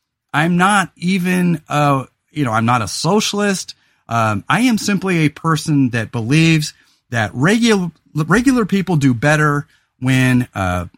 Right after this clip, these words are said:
the wealthy f-, pay their fair share and, uh, contribute to this planet. You know, you don't just use up all the resources and then not create jobs and not create opportunities. I mean, they,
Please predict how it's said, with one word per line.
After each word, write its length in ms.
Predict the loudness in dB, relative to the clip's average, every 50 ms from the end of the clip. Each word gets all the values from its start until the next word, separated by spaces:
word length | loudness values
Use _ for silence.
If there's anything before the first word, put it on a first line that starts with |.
| _ _ _ _ _ _ _ _ _
the 120 | -8 -6 -2
wealthy 500 | 2 2 2 2 2 0 0 0 0 -2
f-, 240 | -4 -8 -18 -20 -20 _
pay 300 | -6 0 2 4 4 4
their 180 | 4 2 0 0
fair 300 | 0 0 0 0 0 -2
share 440 | -2 -2 0 0 0 0 -2 -2 -6 -10 _ _ _ _ _ -6
and, 320 | -4 -2 -2 -2 -2 -2
uh, 260 | -2 -2 -2 -2 -4 -6 -10 _ _ -4
contribute 680 | 0 0 0 2 2 2 2 4 4 2 2 0 -2 -6
to 480 | -6 -2 0 2 2 4 2 2 0 -2
this 340 | -2 0 0 0 0 -2 -6 _ _ _ _
planet. 640 | -4 0 2 2 2 2 2 0 -2 -4 -12 -18 -20 _ _ _ _ _ _ _ -4
You 120 | -2 0
know, 120 | 2 2
you 100 | 2 2
don't 220 | 2 2 0 0 0
just 180 | 0 -2 -4 -4 -2
use 240 | 0 2 2 2 2
up 160 | 0 0 2
all 140 | 2 2 2
the 100 | 2 2
resources 800 | 2 2 2 2 2 0 0 0 0 0 0 -2 -2 -2 -2
and 120 | -4 -4 -2
then 400 | -2 0 0 -2 -2 -4 -10 -14 _ -20 -14 -6
not 340 | -2 0 2 2 2 0 -2
create 380 | -4 -2 0 0 0 -2 -2
jobs 500 | -2 0 2 2 4 2 2 0 -2 -4
and 80 | -4 -2
not 180 | -2 -2 -2
create 220 | -2 -4 -2 0 0
opportunities. 760 | 0 -2 -2 -6 -4 -2 -2 0 0 -2 -2 -4 -4 -6 -6 -4
I 80 | -2
mean, 240 | 0 2 2 2 2
they, 320 | 0 0 -2 -4 -4 -6